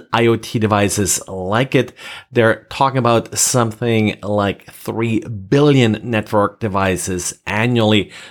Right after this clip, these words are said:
Not really sure how many of them are vulnerable. And of course,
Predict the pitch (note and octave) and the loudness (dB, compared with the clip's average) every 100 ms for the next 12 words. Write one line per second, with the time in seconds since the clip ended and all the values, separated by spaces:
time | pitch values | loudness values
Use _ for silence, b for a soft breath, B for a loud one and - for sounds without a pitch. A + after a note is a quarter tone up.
0 | B - A2 B2 C#3 B2 A#2+ A2+ A#2+ G2+ | B -10 -2 2 2 2 0 2 0 0
1 | A2 G#2+ G#2+ D#2+ G2 A2 G2+ F#2+ - F#2 | 0 2 0 -2 -4 -2 -2 -4 -6 -4
2 | F#2 F#2+ A2+ A#2 G#2+ G#2 - B B A2+ | -4 0 2 4 4 2 0 B B -4
3 | A2+ - A#2 A2 G#2+ | -4 -2 0 2 0